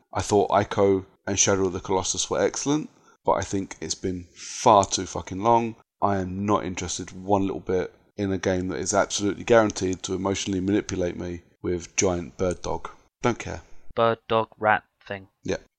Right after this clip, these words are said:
Speaker 2: Yeah. I, I know where you're coming from on that one. Uh, I l-, was watching the trailer for it and I was just thinking, "Wait, isn't this game out, like, in a week?" And then obviously they showed off that it was in fact coming out this week. And
Speaker 1: But don't get me wrong, I,
Speaker 2: it's
Speaker 1: I understand it's a big deal that this game is finally coming out,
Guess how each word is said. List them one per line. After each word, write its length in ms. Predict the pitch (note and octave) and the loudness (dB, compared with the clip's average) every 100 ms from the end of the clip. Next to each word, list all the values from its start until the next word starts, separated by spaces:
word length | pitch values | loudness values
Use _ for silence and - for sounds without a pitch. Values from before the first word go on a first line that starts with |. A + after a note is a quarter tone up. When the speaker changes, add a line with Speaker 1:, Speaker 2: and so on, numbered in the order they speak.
| - - - | -8 -8 2
Speaker 2:
Yeah. 220 | A2 G2 _ _ - | 2 2 _ _ 4
I, 80 | C#3 | 6
I 160 | B2+ | 8
know 120 | C#3 C3+ | 8 6
where 60 | |
you're 100 | B2 | 4
coming 220 | B2+ A2+ | 4 0
from 180 | G#2+ G#2+ | 0 -6
on 100 | G2 | -4
that 140 | G2 F2+ | -2 0
one. 220 | G#2 G#2 | 0 -2
Uh, 300 | - G#2+ G#2 | 0 4 4
I 120 | A2 A2+ | 6 4
l-, 100 | A2 A#2+ | 4 -4
was 100 | A#2+ | -6
watching 260 | A2+ G#2+ G#2+ | -6 -6 -8
the 40 | |
trailer 300 | - A2+ G#2 | -2 0 2
for 260 | G2+ G2 F#2+ | -2 -4 -4
it 40 | |
and 80 | F2+ | -4
I 40 | |
was 100 | G#2 | -4
just 200 | - G#2+ | -6 -8
thinking, 300 | - G#2 G#2 G#2 | -10 -12 -14 -6
"Wait, 220 | A2+ - | -4 -4
isn't 160 | A2+ A#2+ | -8 -6
this 160 | A#2 | -6
game 240 | - A2 G#2 | -4 -6 -4
out, 180 | G2 - _ _ | -6 -8 _ _
like, 300 | G2+ G2 - _ _ _ _ _ | -4 -4 -6 _ _ _ _ _
in 120 | A2 | -10
a 60 | G#2 | -6
week?" 360 | G2+ F#2+ - - _ _ - | -6 -8 -12 -20 _ _ -6
And 180 | G2+ G2 | 0 0
then 160 | G2 F#2 _ _ - | 0 -6 _ _ -6
obviously 540 | G#2 - - G2 F#2+ - | -6 -4 -10 -8 -8 -6
they 300 | F#2+ F#2+ F#2+ _ | -6 -6 -10 _
showed 360 | - - G2 G2 | -12 -10 -8 -10
off 160 | F#2+ - | -10 -10
that 120 | F#2+ _ - | -12 _ -16
it 140 | F#2+ - | -14 -12
was 220 | G2 G2+ | -12 -12
in 100 | F#2+ | -14
fact 320 | - F#2+ - | -10 -12 -12
coming 240 | - G2 F#2+ | -16 -14 -12
out 120 | F2+ | -12
this 180 | F#2+ - | -14 -12
week. 220 | G2 - | -12 -10
And 80 | A2+ C3 | -6 -6
Speaker 1:
But 60 | - | -6
don't 180 | - D#3+ | -2 0
get 120 | C#3+ | 0
me 80 | A#2+ | 0
wrong, 280 | G#2 G2+ F2+ | 4 4 4
I, 80 | F2 | 0
Speaker 2:
it's 120 | F#2+ | -2
Speaker 1:
I 160 | - G2+ | 0 0
understand 460 | G#2 G#2 - F#2 F2+ | 0 0 0 0 -2
it's 100 | F2 | -6
a 60 | |
big 280 | F2+ G2+ F2+ | -4 -2 -2
deal 220 | - F2+ | -2 -2
that 160 | E2 - | -2 -6
this 120 | E2+ | -6
game 220 | - A2 F2 | -2 -2 0
is 100 | - | -4
finally 720 | - - G#2+ F#2+ F#2 F2 E2+ | -2 2 4 4 0 -2 -4
coming 320 | - F2+ F2 | -4 -6 -6
out, 240 | E2 E2+ | -6 -10